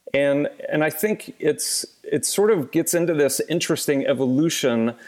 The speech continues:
that we've seen in blockchain, where it's transitioned, I think, from just a transfer of value to,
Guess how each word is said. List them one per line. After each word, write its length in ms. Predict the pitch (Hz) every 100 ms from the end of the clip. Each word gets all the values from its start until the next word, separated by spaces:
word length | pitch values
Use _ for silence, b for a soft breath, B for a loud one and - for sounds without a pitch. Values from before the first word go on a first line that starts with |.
| B B B _
that 340 | 117 127 - -
we've 220 | 127 117
seen 520 | - - 156 160 147
in 280 | 131 127 117
blockchain, 800 | 120 117 120 - 120 113 117 120
where 480 | 127 127 127 127 -
it's 380 | 135 - - -
transitioned, 760 | - 165 139 123 220 - 127
I 120 | 120 113
think, 300 | 143 131 -
from 280 | 135 123
just 580 | 104 160 170 - - - - _ _ _ _ _ - -
a 160 | 151 135
transfer 720 | - 147 143 - - 135 120
of 160 | 110
value 800 | 101 127 135 147 147 123 117 113
to, 580 | 113 - 135 127 127 127